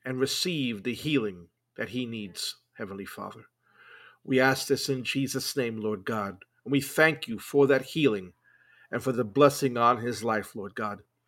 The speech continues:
Strengthen him and encourage him. If he's feeling down, you are the lifter of our heads, Lord God.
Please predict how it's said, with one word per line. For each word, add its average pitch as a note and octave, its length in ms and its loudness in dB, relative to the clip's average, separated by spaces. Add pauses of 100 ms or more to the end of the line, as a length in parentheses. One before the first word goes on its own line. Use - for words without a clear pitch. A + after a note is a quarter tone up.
(380)
Strengthen D#3+ 580 2
him D#3+ 280 -2
and C3 140 2
encourage C#3+ 680 4
him. F#2+ 120 -4
If F#2 140 -6
he's C3 200 -4
feeling D#3 360 2
down, E3 420 4 (1080)
you D#3 180 6
are E3 60 8
the D3+ 140 10
lifter C#3+ 420 6
of A#2 140 2
our A2+ 120 2
heads, F#2 400 -8
Lord G#2 220 -10
God. G2+ 260 -6